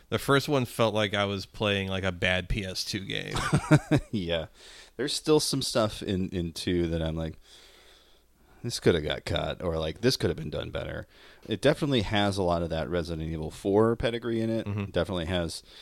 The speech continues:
Speaker 2: you can almost feel, like, Shinji Mikami, like, standing over someone's shoulder going, "And then you should do this." Um, 'cause they even do the thing where they bring back bosses from the first game that you do in a bit of a boss rush towards the end.
Speaker 1: Yeah.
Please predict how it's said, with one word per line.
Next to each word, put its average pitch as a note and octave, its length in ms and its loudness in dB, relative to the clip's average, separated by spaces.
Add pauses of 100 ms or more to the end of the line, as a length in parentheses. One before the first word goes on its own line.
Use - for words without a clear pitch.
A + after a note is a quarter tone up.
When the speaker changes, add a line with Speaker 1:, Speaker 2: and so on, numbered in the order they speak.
(160)
Speaker 2:
you F#2+ 100 -4
can G#2 140 2
almost F2+ 300 2
feel, F2+ 160 0
like, E2+ 300 -4 (120)
Shinji F2+ 360 -12
Mikami, E2 460 -10
like, D#2+ 220 -12
standing E2+ 380 -12
over D#2 160 -16
someone's F2 340 -12
shoulder D#2+ 220 -12
going, D#2+ 180 -20
"And - 120 -20
then - 120 -16
you F3+ 100 -12
should A#2 220 -12
do B2 160 -14
this." - 400 -12 (480)
Um, D#2 360 -20 (400)
'cause G#2+ 160 -4
they A2 80 2
even B2+ 300 0
do A#2 220 2
the F#2+ 100 -4
thing G#2+ 320 -2
where G2 100 -4
they E2+ 120 -4
bring F#2 360 -4
back F#2+ 560 0 (680)
bosses F#2+ 680 2
from F2 320 -2
the D#2+ 80 -6
first - 480 0
game F#2+ 580 -2 (600)
that F#2+ 140 -4
you F#2 140 -6
do F2+ 240 0
in F2+ 80 2
a F2 60 0
bit F2 120 4
of E2+ 80 0
a E2+ 80 0
boss E2+ 420 0
rush F2 300 2
towards E2+ 340 -2
the F2 200 -2
end. E2+ 400 -4 (100)
Speaker 1:
Yeah. F#2 360 -2